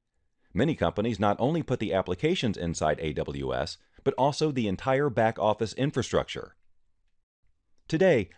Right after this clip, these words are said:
on-premise deployments cover a wide range of solutions that can gain visibility into the network.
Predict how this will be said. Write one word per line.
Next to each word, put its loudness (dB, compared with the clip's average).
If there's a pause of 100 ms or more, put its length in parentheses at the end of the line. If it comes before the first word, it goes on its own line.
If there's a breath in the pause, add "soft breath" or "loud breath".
(240 soft breath)
on-premise 2
deployments -2
cover 0
a 0
wide 0
range 2
of -2
solutions -4
that -2
can -6
gain 0
visibility 0
into -4
the -2
network. -4